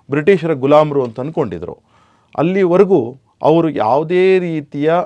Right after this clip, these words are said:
ಬ್ರಿಟಿಷ್ ವಿರೋಧ ಹೋಗಿರಲಿಲ್ಲ. ಇಪ್ಪತ್ತೈದು ಲಕ್ಷ ಜನ ಅಫಿಷಿಯಲ್ಸು ನೇವಿ, ಆರ್ಮಿ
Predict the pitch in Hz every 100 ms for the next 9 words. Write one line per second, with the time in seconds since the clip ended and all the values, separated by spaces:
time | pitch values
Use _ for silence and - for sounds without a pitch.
0 | - 127 127 160 165 - 131 139 139 131
1 | - - 101 147 135 117 104 98 92 113
2 | 85 _ _ _ _ - 165 - 233 -
3 | 196 185 160 151 - 143 143 131 - 190
4 | - 151 143 170 160 127 143 151 151 156
5 | - - 101 117 131 135 139